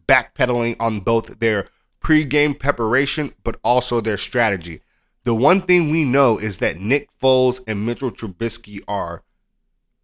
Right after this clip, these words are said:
light years apart in quarterback style. So the offense that you prepare for when you're preparing for Nick Foles and the offense you should prepare for when you're preparing for Mitchell Trubisky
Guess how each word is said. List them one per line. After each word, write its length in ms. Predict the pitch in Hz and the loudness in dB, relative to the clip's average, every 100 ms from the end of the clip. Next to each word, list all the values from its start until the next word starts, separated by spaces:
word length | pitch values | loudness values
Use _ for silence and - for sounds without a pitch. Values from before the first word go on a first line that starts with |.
| _ | _
light 360 | 95 110 131 - | -6 4 4 4
years 360 | 135 135 127 - | 2 2 2 0
apart 680 | 113 95 - - 143 - - | -6 -4 -4 -2 -2 -2 -4
in 200 | 120 110 | -6 -6
quarterback 680 | - - 131 127 104 120 - | -6 -2 0 2 2 0 2
style. 540 | - - 110 71 - _ _ _ _ _ _ _ _ _ _ _ - | -2 0 -2 -2 -6 _ _ _ _ _ _ _ _ _ _ _ -4
So 180 | 131 | -2
the 180 | 120 123 - | 0 -2 2
offense 460 | 143 135 170 156 - | 4 4 4 0 -2
that 200 | 120 - | -2 -4
you 120 | 143 | -4
prepare 460 | 113 - - 139 | -6 -6 0 0
for 340 | 143 - 107 101 | 0 0 0 0
when 180 | 107 104 | -4 -6
you're 80 | 101 | -10
preparing 360 | - 123 117 | -6 -4 -4
for 160 | - 107 | -2 -2
Nick 240 | 113 - _ | -4 -6 _
Foles 460 | 139 131 107 98 90 _ _ _ - | 4 4 4 0 -6 _ _ _ -10
and 100 | 107 | -6
the 100 | 113 | -4
offense 420 | 123 123 - 117 117 | 0 0 0 -2 -2
you 60 | |
should 160 | 107 104 | -4 -6
prepare 400 | - - 131 123 | -10 -6 0 0
for 280 | - 113 104 | 0 -2 -2
when 120 | 107 | -2
you're 100 | 104 | -4
preparing 400 | 95 - 117 110 | -8 -8 -4 -4
for 140 | - | -6
Mitchell 320 | 107 107 104 104 | -8 -8 -8 -8
Trubisky 600 | 101 87 - - 107 | -8 -4 -4 -4 -6